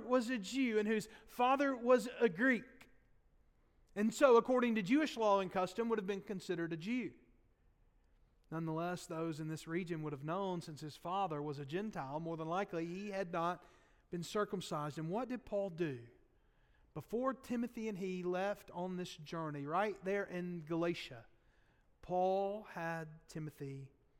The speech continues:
circumcised. Now, what's the difference, you might wonder? Why is it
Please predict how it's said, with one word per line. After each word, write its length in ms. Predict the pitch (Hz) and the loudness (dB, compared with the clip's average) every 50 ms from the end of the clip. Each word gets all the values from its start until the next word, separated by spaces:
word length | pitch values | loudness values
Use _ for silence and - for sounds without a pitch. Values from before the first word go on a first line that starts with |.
| _ _ _ _ _ _ - - _ _ _ - | _ _ _ _ _ _ -20 -20 _ _ _ -16
circumcised. 560 | - - 160 143 - 123 117 - - 113 107 - - - _ _ _ _ _ _ - _ _ - _ - _ _ _ _ _ _ - _ _ _ _ - _ _ _ _ _ _ - 165 | -10 -6 -6 -6 -6 -8 -14 -14 -16 -18 -20 -20 -20 -20 _ _ _ _ _ _ -20 _ _ -20 _ -20 _ _ _ _ _ _ -20 _ _ _ _ -20 _ _ _ _ _ _ -10 -6
Now, 340 | 156 160 160 151 151 143 - - - - - - - _ _ - | -4 -2 -2 -2 -2 -4 -8 -16 -20 -20 -20 -20 -20 _ _ -4
what's 320 | 180 208 190 - - - | -2 -2 -2 -4 -8 -8
the 100 | - 180 | -8 0
difference, 720 | 147 220 226 - - 147 120 - - - - - - - - _ _ _ _ _ _ _ _ _ _ - | 2 2 2 2 -2 -14 -16 -16 -16 -16 -16 -14 -14 -18 -20 _ _ _ _ _ _ _ _ _ _ -8
you 100 | 165 160 | -4 -4
might 220 | 156 143 143 - | -2 -4 -4 -6
wonder? 400 | 143 143 139 143 151 170 196 - - - - _ _ _ _ _ _ _ _ _ _ _ _ _ _ _ | -8 -8 -6 -4 -4 -4 -6 -6 -10 -20 -20 _ _ _ _ _ _ _ _ _ _ _ _ _ _ _
Why 440 | - 160 185 196 208 208 208 202 202 - | 0 6 8 10 12 12 10 10 8 6
is 240 | 180 190 190 160 165 | 6 6 6 8 8
it 200 | 196 190 160 139 | 8 8 6 4